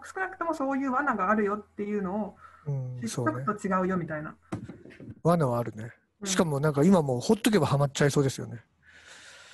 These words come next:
Speaker 1: な、何？
Speaker 2: 罠に。
Speaker 1: あ、そうそうそうそうそう。
Speaker 2: うん。
Speaker 1: 気づくことで、あ、これが罠だって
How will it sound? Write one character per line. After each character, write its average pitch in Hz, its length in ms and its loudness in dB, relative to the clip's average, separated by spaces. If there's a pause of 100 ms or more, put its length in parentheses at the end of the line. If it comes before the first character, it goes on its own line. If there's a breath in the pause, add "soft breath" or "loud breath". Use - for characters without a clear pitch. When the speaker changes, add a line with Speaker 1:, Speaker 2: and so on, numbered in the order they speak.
(760 loud breath)
Speaker 1:
な、 190 140 -8
何？ 180 420 -8 (280)
Speaker 2:
罠 151 240 2
に。 120 160 -8 (560)
Speaker 1:
あ、 208 220 4
そ 208 200 -2
う - 60 -10
そ 202 160 -6
う 175 40 -10
そ 180 180 -8
う 175 60 -12
そ 170 160 -12
う 165 60 -10
そ 147 140 -8
う。 - 100 -14
Speaker 2:
う - 60 -12
ん。 - 40 -12
Speaker 1:
気 277 140 -8
づ 285 60 -4
く 330 120 -10
こ 330 120 -6
と 339 120 -4
で、 381 300 -2 (560)
あ、 202 220 -2 (420)
こ 226 100 -4
れ 214 80 2
が 214 80 2
罠 208 200 2
だ 165 100 -4
っ 165 120 -14
て 170 180 -10